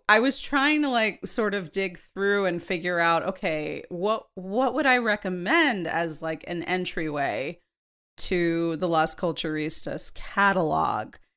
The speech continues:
And similarly, I feel like with our pod, even though this, this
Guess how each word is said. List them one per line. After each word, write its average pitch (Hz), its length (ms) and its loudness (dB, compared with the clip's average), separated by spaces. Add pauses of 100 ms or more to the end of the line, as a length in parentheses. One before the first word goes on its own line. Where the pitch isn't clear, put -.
(180)
And 302 180 6
similarly, 214 800 2
I 202 160 4
feel 247 260 0
like 233 320 2
with 185 460 2
our 202 180 4
pod, 156 320 -2
even 170 240 -4
though 165 260 -2
this, 170 340 -6 (240)
this - 240 -6